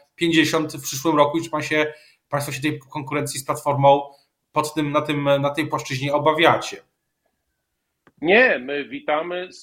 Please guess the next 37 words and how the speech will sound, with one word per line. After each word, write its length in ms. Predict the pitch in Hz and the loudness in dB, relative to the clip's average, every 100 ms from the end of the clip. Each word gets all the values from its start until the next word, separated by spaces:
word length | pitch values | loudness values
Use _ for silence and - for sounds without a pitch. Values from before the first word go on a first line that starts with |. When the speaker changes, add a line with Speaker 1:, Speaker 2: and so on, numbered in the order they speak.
| - | -8
Speaker 2:
powiem 300 | 143 143 185 | -6 -4 -8
szczerze 600 | - - 160 120 143 175 175 | -10 -8 -8 -6 -6 -6 -8
i 320 | 151 156 143 - | -12 -12 -12 -10
absolutnie 800 | 160 - 180 202 - - 208 202 _ _ _ | -10 -8 -8 -8 -10 -8 -8 -8 _ _ _
szczerze 380 | - 220 185 190 | -12 -10 -8 -6
wobec 320 | 180 170 - | -6 -8 -2
pana 300 | 156 175 185 | 0 2 0
i 120 | 156 | -2
wobec 400 | 151 139 147 131 | -6 -8 -10 -10
widzów, 340 | 131 117 196 - | -14 -8 -8 -8
my 180 | 151 135 | -8 -4
się 120 | 180 | -2
bardzo 300 | - - 165 | -2 -2 -4
cieszymy 600 | - 180 - 240 277 156 | -6 -6 -2 0 0 -2
na 140 | 131 | -4
taką 440 | 123 131 - 131 127 - _ _ | -2 -2 -2 -6 -8 -12 _ _
z 100 | - | -4
jednej 220 | 202 247 | -2 -2
strony 300 | 208 214 185 | -4 -4 -4
konkurencję, 800 | 175 160 143 147 127 113 - 147 | -2 -4 -2 -2 -2 -4 -8 -6
z 80 | 160 | -6
drugiej 260 | 151 160 156 | -8 -6 -4
strony 320 | - 175 175 | -2 -4 0
na 120 | 151 | -2
wejście 420 | 139 156 156 - | -2 -4 -6 -8
na 160 | 156 143 | -4 -4
taki 580 | - 160 - 170 156 - | 0 -2 -2 -10 -14 -6
etap, 380 | 160 147 135 127 - | -4 -2 -2 -4 -6
na 100 | 123 | -8
taki 280 | 147 - 113 | -8 -8 -8
poziom 340 | 147 143 139 | -6 -4 -4
rozmów, 340 | 127 113 147 - | -4 -6 -10 -10
jaki 240 | 160 156 | -10 -8
my 160 | 139 135 | -8 -8
chcielibyśmy 540 | - 160 160 180 208 | -10 -12 -12 -16 -16
prowadzić. 500 | - 233 233 147 120 - | -6 0 2 2 -2 -14
Proszę 280 | 160 190 | -6 -6